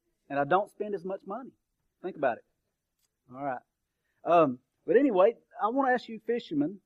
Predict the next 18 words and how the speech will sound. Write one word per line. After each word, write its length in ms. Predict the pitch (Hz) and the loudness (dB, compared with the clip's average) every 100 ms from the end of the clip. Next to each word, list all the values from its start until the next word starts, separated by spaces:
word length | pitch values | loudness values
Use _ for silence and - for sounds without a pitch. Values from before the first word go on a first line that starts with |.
| _ | _
and 160 | 151 151 | -6 -6
fisher 300 | 180 165 151 | -6 -10 -12
people 440 | - 190 180 156 - _ _ _ 190 | -10 -12 -10 -12 -12 _ _ _ -20
a 60 | |
question. 600 | - 233 220 - - 107 _ _ _ _ _ _ _ _ _ _ _ _ _ _ _ | -6 -2 -2 -6 -18 -20 _ _ _ _ _ _ _ _ _ _ _ _ _ _ _
Does 160 | 143 151 | -10 -8
anybody 420 | 240 262 226 214 | -6 -2 -4 -4
know 440 | 185 165 156 160 - _ - | -2 0 0 -6 -12 _ -8
why 320 | 165 170 170 | -6 -4 -4
Noah 460 | 139 151 151 101 101 _ _ _ | -2 -2 -2 -4 -10 _ _ _
was 160 | 123 120 | -16 -10
not 200 | 131 135 | -10 -8
much 240 | 127 123 | -10 -12
of 80 | 127 | -18
a 60 | 117 - | -20 -20
fisherman? 340 | 110 _ 101 _ _ _ _ 180 | -20 _ _ _ _ _ _ -20
Anybody 260 | 185 175 | -18 -14
know? 300 | 160 151 147 | -14 -16 -20